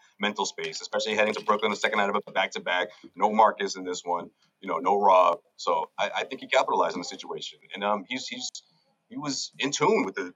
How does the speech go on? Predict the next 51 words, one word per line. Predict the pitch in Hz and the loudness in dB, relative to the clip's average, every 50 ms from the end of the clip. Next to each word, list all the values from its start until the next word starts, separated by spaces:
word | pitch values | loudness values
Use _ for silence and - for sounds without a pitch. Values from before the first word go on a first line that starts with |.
| _ _ - | _ _ -14
with | - - | -12 -12
the | - | -4
game. | 92 117 165 180 135 - - _ _ | 0 2 2 2 0 -2 -4 _ _
You | 80 92 | -6 -4
know, | 98 | -4
I | 98 - | -4 0
feel | - 131 | 0 0
like, | 127 120 | 0 0
again, | 113 104 143 151 120 | 0 2 2 2 2
he | 101 101 | 2 -2
was | 101 92 92 | -4 -6 -8
reading | 110 127 123 123 113 | -12 -10 -10 -8 -4
the, | 107 98 98 98 - - | -4 -4 -4 -4 -8 -12
the, | 90 90 - | -14 -14 -14
the | - | -18
defense | - - 131 - 131 131 131 - | -18 -18 -8 -2 0 0 0 0
the | 113 | 0
right | 107 120 127 120 | 2 2 2 4
way. | 120 127 131 131 139 135 135 127 | 4 6 6 6 4 4 2 0
He | 104 101 | -2 -6
knew | 104 117 120 | -10 -10 -8
when | 113 117 113 - | -8 -8 -8 -8
to | - 101 | -8 -8
attack, | - - - 101 104 110 117 120 - _ _ _ _ _ _ - | -8 -6 -2 0 2 2 2 0 -2 _ _ _ _ _ _ -10
and | 92 - | -8 -8
he | - | -2
didn't, | 113 131 135 127 127 127 104 - - _ _ _ _ _ | -2 0 0 0 -2 -4 -6 -12 -16 _ _ _ _ _
you | 127 | -6
know, | 104 80 71 - _ _ _ _ _ _ _ _ - | -6 -6 -6 -10 _ _ _ _ _ _ _ _ 0
cut | - 135 - - | 0 0 2 4
back. | - 127 - - - | 4 4 4 2 -2
He | - 104 | -6 -4
didn't | 113 127 123 113 | -2 -2 0 2
let, | 113 120 104 - | 2 0 0 -2
let, | 101 110 117 113 - - _ _ _ _ _ _ _ _ _ _ | 2 2 2 2 2 -4 _ _ _ _ _ _ _ _ _ _
let | 101 110 113 - | 0 0 2 4
that, | 123 117 113 107 95 - - 95 | 6 6 8 6 4 2 0 2
um, | 98 95 92 87 85 76 73 - _ _ _ _ _ _ _ _ _ _ | 4 6 6 6 4 0 -6 -16 _ _ _ _ _ _ _ _ _ _
you | 113 | -4
know, | 127 98 - - - _ _ _ _ _ _ - - | -2 -2 -2 -2 -6 _ _ _ _ _ _ -6 -4
wh-, | 104 104 | -2 2
whether | - 117 110 | 2 2 2
when, | 104 110 113 110 | 2 0 0 2
when | 104 117 | 2 0
he | 127 | 2
doesn't | 123 131 131 | 2 2 2
get | 127 131 | 2 0
the | 120 | 2
touches | - 143 135 - - 110 98 95 - - - - - - | 2 0 0 0 -2 -6 -8 -10 -14 -16 -14 -12 -2 -2
after | 107 104 - 113 | 0 2 4 4
a | 104 104 98 92 90 92 - | 4 4 4 2 0 0 0